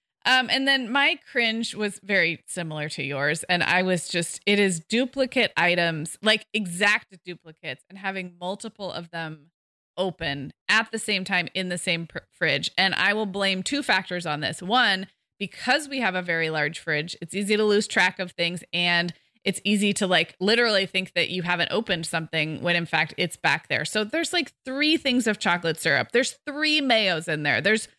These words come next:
two jars of very specific, like, mini gherkin pickles. Um,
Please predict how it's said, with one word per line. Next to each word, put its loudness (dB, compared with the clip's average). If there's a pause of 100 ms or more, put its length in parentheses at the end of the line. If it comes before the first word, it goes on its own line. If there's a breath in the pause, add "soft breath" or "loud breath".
(340)
two 4
jars 2
of -2
very 2
specific, -4
like, 0
mini 2
gherkin 0
pickles. -2
Um, 2